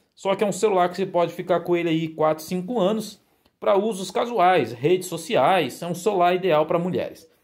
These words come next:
Redes sociais, YouTube, WhatsApp, pra quem gosta de trabalhar também com vendas, é um celular muito top, câmera frontal. Eu não lembro se esse celular tem,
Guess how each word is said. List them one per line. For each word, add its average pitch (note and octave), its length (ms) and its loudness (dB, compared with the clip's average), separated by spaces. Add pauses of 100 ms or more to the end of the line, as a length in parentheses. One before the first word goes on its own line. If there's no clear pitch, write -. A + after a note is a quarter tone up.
(140)
Redes D#3 240 0
sociais, D#3 480 2
YouTube, C#3 560 -4
WhatsApp, B2 880 0 (360)
pra C3+ 120 -2
quem C#3+ 200 -6
gosta C3+ 260 2
de A#2+ 120 -12
trabalhar B2+ 380 0
também B2 260 -4
com E3 160 -6
vendas, B2+ 560 -4
é - 40 -16
um A#2 80 -12
celular D3 480 -2
muito C3+ 340 -8
top, E3 380 0 (420)
câmera A#2+ 300 -2
frontal. C#3+ 760 -2 (300)
Eu A#2 120 -10
não E3+ 180 -2
lembro C#3+ 240 -2
se - 140 -10
esse C3 140 -10
celular B2 280 0
tem, A#2+ 480 -8